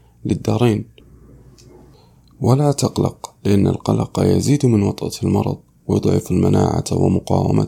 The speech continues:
الجسد. إن القلق مرض بحد ذاته، والوهم هو منبعه. فتفكر في رحمة الله،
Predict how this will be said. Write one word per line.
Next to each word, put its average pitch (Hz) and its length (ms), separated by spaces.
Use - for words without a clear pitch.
الجسد. - 560
إن 156 80
القلق 123 460
مرض 95 320
بحد 92 400
ذاته، 107 500
والوهم 98 680
هو 160 120
منبعه. 95 460
فتفكر - 380
في - 160
رحمة 101 340
الله، 98 400